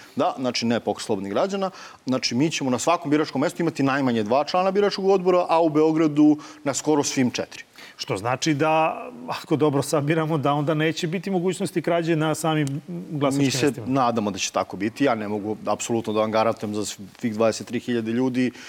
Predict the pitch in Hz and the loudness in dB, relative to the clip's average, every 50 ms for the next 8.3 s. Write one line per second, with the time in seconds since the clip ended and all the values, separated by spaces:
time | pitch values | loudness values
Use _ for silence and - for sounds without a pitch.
0 | - - - - 123 131 - - 139 - - 143 147 131 131 131 127 131 120 123 | -18 -16 -6 -4 -2 -2 0 -2 -2 0 2 4 4 6 6 4 4 2 2 0
1 | 120 - 135 - - 127 127 127 123 117 120 113 - - 127 117 - - 135 127 | 0 -2 -2 0 2 2 2 4 2 2 2 2 2 2 0 0 0 0 2 2
2 | 123 104 117 131 131 123 123 135 127 120 - - 127 127 131 131 123 - 123 120 | 2 2 0 -2 0 2 2 2 2 0 -2 -2 0 0 0 0 -2 -4 -4 -6
3 | - 123 113 - 139 131 127 123 127 120 120 120 120 - - 107 - - 131 139 | -4 -4 -2 2 2 2 4 2 2 2 2 0 0 -2 -4 -8 -4 0 2 4
4 | 180 214 - - - - - - - - - - 131 - - - - - 131 131 | 4 2 0 -6 -14 -18 -18 -18 -18 -10 -6 -4 -2 -2 -2 -2 0 2 2 4
5 | 123 131 127 117 120 123 127 131 131 123 - 135 127 - 139 117 - 135 131 127 | 2 2 2 2 2 2 2 2 0 0 0 0 0 2 0 2 2 2 2 2
6 | 123 - - - - - 139 131 127 - 143 139 139 139 139 123 104 110 113 120 | 0 -2 -8 -14 -4 -2 -2 0 0 2 2 2 2 0 0 -2 0 0 0 2
7 | 120 131 135 143 151 160 175 - - - - - - - _ - - - 117 107 | 2 4 4 4 2 0 -2 -8 -14 -20 -20 -20 -20 -20 _ -10 -4 -2 -2 -2
8 | 98 - - - 113 | -2 -4 -6 -8 -10